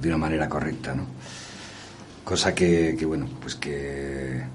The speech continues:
que habría que echarle en cara, porque si no se enteraba de la misa a la mitad, pues, bueno, tan, tan malo es un presidente que no se entera de nada, como el resto, ¿eh?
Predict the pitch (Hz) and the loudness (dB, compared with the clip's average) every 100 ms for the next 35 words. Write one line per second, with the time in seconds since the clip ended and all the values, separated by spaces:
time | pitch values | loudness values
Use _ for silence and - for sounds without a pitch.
0 | - - - - 82 82 85 175 87 92 | -12 -16 -10 -2 2 4 6 4 4 4
1 | 175 175 165 85 85 85 - - - 80 | 4 4 4 4 4 2 0 0 0 0
2 | 78 85 82 85 85 85 85 85 85 82 | 4 4 4 4 4 4 4 4 4 2
3 | 82 - - 76 76 - - - - - | 4 2 0 -2 -2 -2 -4 -8 -4 -4
4 | - - - - - - - - - - | -6 -14 -14 -14 -12 -10 -10 -10 -12 -14
5 | - 85 80 80 78 78 76 73 69 - | -2 2 4 4 4 6 6 6 4 -2
6 | - - - - 82 78 87 92 87 90 | -8 -12 -14 -4 2 6 8 10 8 4
7 | 87 90 92 90 87 170 87 - - - | 2 6 10 10 8 6 6 8 6 8
8 | 90 - 185 95 92 185 - - - - | 8 8 10 8 8 4 0 -12 -16 -14
9 | - - - - - - - - - 104 | -14 -14 -18 -18 -18 -18 -18 -12 4 10
10 | 110 127 113 - 160 110 | 12 12 12 10 10 12